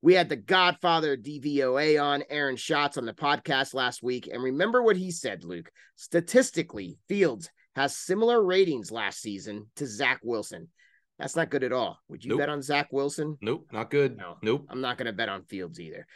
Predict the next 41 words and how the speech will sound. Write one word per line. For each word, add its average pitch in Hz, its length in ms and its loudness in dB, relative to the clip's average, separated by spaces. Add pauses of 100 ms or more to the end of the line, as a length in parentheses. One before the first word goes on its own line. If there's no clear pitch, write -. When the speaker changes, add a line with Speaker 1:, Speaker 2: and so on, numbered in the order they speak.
(140)
Speaker 1:
I 170 100 6
don't 202 160 4
trust 185 320 2
Fields 170 240 4
in 160 80 -2
this 156 140 -4
game. 151 340 0
Last 151 280 2
year, 151 80 0
he 147 60 2
made 139 240 2
some 113 220 -6
questionable 151 680 2
decisions, 143 600 -2 (260)
led 160 200 4
to 113 60 -4
costly 143 440 0
turnovers. 180 680 4 (220)
This 202 320 2
year, 190 340 4 (180)
they 160 120 2
get 196 120 6
him 196 120 2
a - 20 2
new 208 220 2
weapon 202 380 2
in 127 140 -2
D 165 160 -4
J 170 240 4
Moore. 170 440 4 (500)
Guess 190 140 -2
how 254 80 4
many 240 160 2
targets 202 420 8
D 185 180 -4
J 190 200 6
Moore 175 360 4
had 135 280 2
in 113 80 -8
week 117 240 -8
one? 104 300 -4